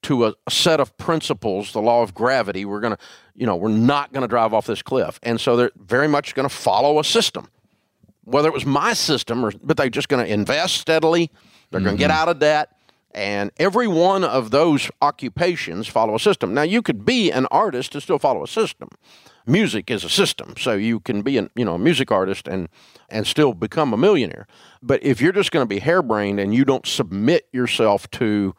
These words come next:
Speaker 1: proven
Speaker 2: Sequential.
Speaker 1: proven sequential processes, you're willing to, you have to make up your own thing all the time, you're not gonna get there because you're just wrong.
Speaker 2: When you, we talk about these couples that call in and, you know, listening to your program, it's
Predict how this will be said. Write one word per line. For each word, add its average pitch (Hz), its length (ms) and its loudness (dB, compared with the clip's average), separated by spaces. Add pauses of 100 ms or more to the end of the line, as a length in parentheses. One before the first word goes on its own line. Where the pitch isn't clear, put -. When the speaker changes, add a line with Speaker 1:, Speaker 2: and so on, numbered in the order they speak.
(1200)
Speaker 1:
proven 143 640 2 (260)
Speaker 2:
Sequential. 95 720 -2
Speaker 1:
proven 143 360 2
sequential 131 580 0
processes, 110 840 -2
you're 110 120 -8
willing 135 320 0
to, 113 60 -4 (280)
you 165 160 2
have 160 140 0
to 139 80 -2
make 131 300 2
up 135 180 0
your 113 160 -2
own 139 300 2
thing 143 300 2
all 92 160 2
the 90 120 0
time, 85 500 -4 (340)
you're 147 160 2
not 165 200 0
gonna 92 140 -10
get 101 260 -8
there - 240 -14 (540)
because 117 280 -4
you're 110 80 -6
just 113 200 -4
wrong. 82 380 -2 (1500)
Speaker 2:
When 117 280 4
you, 117 200 4
we 113 100 0
talk 120 260 0
about 101 180 0
these 90 160 -6
couples 98 380 -2
that - 160 -8
call 92 320 2
in 87 200 2
and, 85 220 0
you 113 140 -2
know, 95 100 4
listening 120 340 2
to 120 80 0
your 95 120 2
program, 92 400 0
it's 85 160 -4